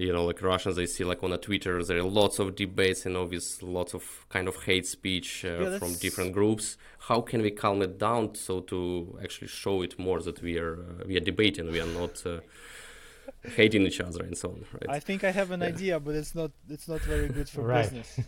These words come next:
Speaker 2: <laughs> so they won't do
Speaker 3: I
Speaker 2: it.
Speaker 3: think that's the, the,
Speaker 1: <laughs>
Speaker 3: the
Speaker 1: Yeah, yeah.
Speaker 3: primary conundrum is, as, as you,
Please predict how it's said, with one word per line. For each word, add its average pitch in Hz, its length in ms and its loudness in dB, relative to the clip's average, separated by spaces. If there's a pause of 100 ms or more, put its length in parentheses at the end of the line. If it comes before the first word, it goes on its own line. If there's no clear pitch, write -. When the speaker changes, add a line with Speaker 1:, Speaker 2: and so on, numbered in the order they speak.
Speaker 2:
<laughs> 117 120 -2
so 117 160 0 (400)
they 190 180 6
won't 175 220 0
do 160 200 0
Speaker 3:
I 117 40 0
Speaker 2:
it. 113 80 -2
Speaker 3:
think 131 200 -2
that's 117 300 4
the, 107 80 6 (340)
the, 101 240 -2
Speaker 1:
<laughs> - 60 -20
Speaker 3:
the 104 160 -2
Speaker 1:
Yeah, 90 80 2 (200)
yeah. - 100 -12
Speaker 3:
primary 101 360 -2
conundrum 87 580 -2
is, 85 160 -6
as, 98 260 -4 (260)
as 92 200 -6
you, 95 180 -4